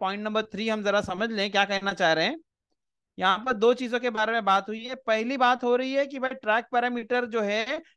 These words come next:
रिकॉर्डिंग जो है, स्पीड के ऊपर डिपेंड नहीं करता, लेकिन आगे ये कहा है कि भाई इसके अंदर कम से कम बीस kmph की स्पीड तो होनी चाहिए टीआरसी को चलने के लिए, ताकि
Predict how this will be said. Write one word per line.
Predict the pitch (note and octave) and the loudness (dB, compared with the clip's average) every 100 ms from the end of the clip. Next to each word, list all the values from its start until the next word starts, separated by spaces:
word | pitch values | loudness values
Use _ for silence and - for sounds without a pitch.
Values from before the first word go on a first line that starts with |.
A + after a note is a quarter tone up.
| - | -12
रिकॉर्डिंग | F3+ G3+ A#3 C4+ | -2 0 2 -2
जो | A#3+ | -2
है, | A3+ C4 | 0 0
स्पीड | - A3 G#3+ | -2 -8 -8
के | - B3+ | -6 -2
ऊपर | C4 | 0
डिपेंड | A3+ G#3 B3 | 0 0 -4
नहीं | B3+ B3 | -2 -2
करता, | C#4 A3 G3+ B2+ B2+ _ _ _ _ _ _ _ - | -2 -2 -2 -2 -6 _ _ _ _ _ _ _ -6
लेकिन | G3 A3+ C#4+ C#4+ | -2 -2 -2 0
आगे | B3+ C4+ | 2 4
ये | C4 B3+ | 6 4
कहा | B3 | 2
है | C4+ | 0
कि | C#4 C#4+ | 0 0
भाई | C4 C#4 | 2 0
इसके | - C#4 | -2 -2
अंदर | C4+ A3+ A#3 D4+ F4 _ _ - | 0 2 4 4 2 _ _ -8
कम | G#3+ | -6
से | A3 C#4+ | -6 -4
कम | D4+ A#3 | -2 0
बीस | C4+ C#4 | 0 0
kmph | B3+ A#3+ B3 B3+ | 0 0 0 0
की | C#4+ | -2
स्पीड | - B3 B3 B3 | -4 -4 -2 4
तो | A#3 | 4
होनी | G#3 A3+ | 4 0
चाहिए | G#3 F#3+ | 0 -2
टीआरसी | F#3+ F#3+ F3+ F#3+ | 2 2 2 0
को | G3 | -2
चलने | - E3 D#3+ | 2 2 0
के | C#3+ C3+ | -2 -4
लिए, | B2 A#2+ _ _ _ _ _ _ _ G3 | -4 -8 _ _ _ _ _ _ _ 0
ताकि | G3+ | 0